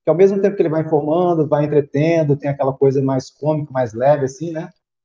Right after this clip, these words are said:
Pra além de passar a informação, o pessoal ficar, ter um pouco de entretenimento aí dentro. Tá sendo sensacional, assim.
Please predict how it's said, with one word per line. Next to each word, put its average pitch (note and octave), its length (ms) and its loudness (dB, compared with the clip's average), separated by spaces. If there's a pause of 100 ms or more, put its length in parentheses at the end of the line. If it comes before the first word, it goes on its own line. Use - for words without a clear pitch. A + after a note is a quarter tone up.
(120)
Pra D3 160 -2
além D3+ 240 0
de D#3 80 -10
passar F3 300 -4
a - 20 -2
informação, E3 640 -14
o F#3 40 -16
pessoal G3 400 -6
ficar, F#3+ 600 -10 (580)
ter F3 100 -2
um F#3+ 140 -4
pouco F#3+ 180 -4
de E3 60 -8
entretenimento C#3+ 680 -2
aí A#2 80 -4
dentro. A#2 260 -10 (260)
Tá A2+ 120 -8
sendo D#3 500 -2
sensacional, E3 720 0
assim. G#2 300 -14